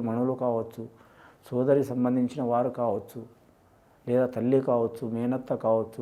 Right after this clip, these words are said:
లేకుంటే పిల్లనిచ్చిన తల్లి కావచ్చు, అత్తవారు కావచ్చు, వారి నుంచి చాలా వరకు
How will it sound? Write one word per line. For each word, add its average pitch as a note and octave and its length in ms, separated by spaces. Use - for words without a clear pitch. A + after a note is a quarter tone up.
లేకుంటే A#2+ 380
పిల్లనిచ్చిన C3+ 540
తల్లి A#2 280
కావచ్చు, A#2+ 360
అత్తవారు B2 580
కావచ్చు, A2+ 360
వారి C3 220
నుంచి C#3+ 160
చాలా C#3 280
వరకు D3 200